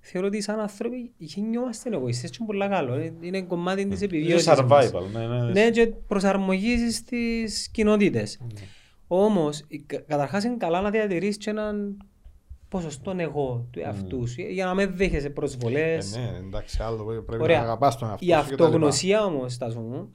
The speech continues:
Speaker 1: θεωρώ ότι μπορεί να δουλευτεί όταν το πεις εσύ, όπως και πολλά πράγματα. Δηλαδή, μπορεί να μην έχω υπομονή, αλλά πρέπει να πω ότι του εαυτού μου ότι πρέπει να κάνεις υπομονή. Πρέπει να κάνεις υπομονή.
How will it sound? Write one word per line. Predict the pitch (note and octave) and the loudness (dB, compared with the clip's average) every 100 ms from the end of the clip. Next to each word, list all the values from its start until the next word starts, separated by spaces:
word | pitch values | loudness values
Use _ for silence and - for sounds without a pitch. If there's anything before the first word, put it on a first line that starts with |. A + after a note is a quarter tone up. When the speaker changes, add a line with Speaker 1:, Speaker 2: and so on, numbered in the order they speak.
| _ - | _ -6
Speaker 1:
θεωρώ | D#3 D3 D#3+ | -2 2 2
ότι | F#3+ G3+ G3+ - D3 C#3 C#3+ C#3 | 2 0 -2 -12 -12 -12 -12 0
μπορεί | D3 C#3+ E3 | 8 8 8
να | F3+ F#3 | 4 4
δουλευτεί | G3+ C#3+ B2 - - D#3 G3 A3 - _ | 4 4 0 -10 -4 0 0 -4 -12 _
όταν | D#3 D3+ F#3+ G3+ G3+ - | -2 0 2 0 -2 -4
το | - B2 | -2 0
πεις | E3 F3 E3+ | 0 -2 -2
εσύ, | - F#3+ F3+ C#3+ E3 | -4 -2 -4 -6 -8
όπως | E3 F3+ | -6 -6
και | G#3 | -4
πολλά | D#3+ D3+ | -4 -4
πράγματα. | - F3+ C3+ - - _ | -4 -2 -4 -6 -12 _
Δηλαδή, | B2+ B2 D3 D3+ - | -4 -2 -2 -2 -2
μπορεί | C3+ | 0
να | D3+ | 0
μην | |
έχω | E3+ F#3 | 0 -2
υπομονή, | C#3+ A#2+ A#2+ | -2 -2 -2
αλλά | C#3+ D3+ D#3 | -2 -2 -4
πρέπει | - D#3+ | -6 -4
να | |
πω | D#3 | 0
ότι | D#3 E3 | 0 0
του | D#3+ | -4
εαυτού | D#3+ - | -4 -4
μου | D3+ | -4
ότι | E3 | -4
πρέπει | E3 C3 | -6 -6
να | A2+ | -4
κάνεις | A#2+ C3 | -4 -4
υπομονή. | D3 B2+ A2+ B2 B2 - - _ | -6 -8 -6 -4 -4 -8 -18 _
Πρέπει | A2 G2+ G#2 | -20 -14 -6
να | |
κάνεις | A#2 C#3+ | -4 -2
υπομονή. | D3 D3+ C#3+ D#3 B2 | -2 -2 -2 -2 -4